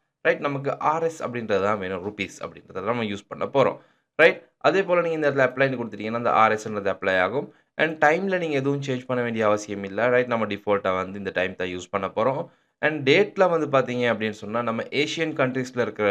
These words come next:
எல்லாருமே டேட்ஸ் வந்து பாத்தீங்கன்னா, மந்த், டேட், இயர் அப்படின்றது யூஸ் பண்றது இல்ல. நம்ம யூஸ் பண்றது பாத்தீங்கன்னா, டேட், மந்த், இயர் அப்படின்றது, ரைட்? அமெரிக்கன் ஃபார்மேட்ல வந்து மந்த், டேட், இயர் அப்படின்றது யூஸ் பண்ணுவாங்க. நம்ம யூஸ் பண்றது டேட். இப்போ முதலாவது வரணும், நமக்கு வந்து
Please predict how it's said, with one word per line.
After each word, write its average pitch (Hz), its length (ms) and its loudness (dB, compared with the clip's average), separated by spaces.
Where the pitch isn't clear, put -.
எல்லாருமே 107 440 2
டேட்ஸ் 160 420 4
வந்து 113 200 0
பாத்தீங்கன்னா, 104 340 0
மந்த், 156 240 0
டேட், 127 300 0
இயர் 120 220 2
அப்படின்றது 101 420 -6
யூஸ் 101 220 -10
பண்றது 98 300 -2
இல்ல. 107 200 -6
நம்ம 185 260 2
யூஸ் 175 200 -6
பண்றது 123 300 0
பாத்தீங்கன்னா, 104 340 0
டேட், 160 320 0
மந்த், 139 260 2
இயர் 110 260 -4
அப்படின்றது, 87 480 -4
ரைட்? 190 160 6
அமெரிக்கன் 190 400 2
ஃபார்மேட்ல 143 400 2
வந்து 127 140 0
மந்த், 156 260 0
டேட், 139 240 2
இயர் 117 180 2
அப்படின்றது 98 400 -6
யூஸ் - 180 -12
பண்ணுவாங்க. 104 320 0
நம்ம 175 240 0
யூஸ் 165 180 -4
பண்றது 151 240 -4
டேட். 113 220 0
இப்போ 143 180 -2
முதலாவது 160 320 8
வரணும், 156 200 2
நமக்கு 143 240 0
வந்து 147 120 2